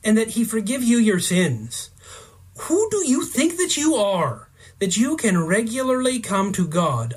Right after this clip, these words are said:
our Father, in prayer? The devil and the world and your sinful flesh have no problem asking you this question. In human terms,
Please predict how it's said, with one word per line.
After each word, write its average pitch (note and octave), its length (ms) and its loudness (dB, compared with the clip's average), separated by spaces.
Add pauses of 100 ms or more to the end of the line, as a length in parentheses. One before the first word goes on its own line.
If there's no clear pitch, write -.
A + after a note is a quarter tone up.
our A#3 260 2
Father, B2 600 -4
in G#3+ 180 4
prayer? C#3 520 -4 (1120)
The C#3 60 -10
devil C#3 500 -2 (120)
and F3 120 -4
the C#3+ 60 0
world C#3+ 420 0
and E3 100 -2
your D#3 120 -6
sinful F3+ 360 -2
flesh G3 320 -4
have D3+ 160 -4
no D3+ 220 2
problem C#3 360 -2
asking C3 400 -2
you C3 120 2
this B2 160 0
question. D3 580 -4 (640)
In G3+ 120 4
human A3 340 4
terms, A#2+ 560 -4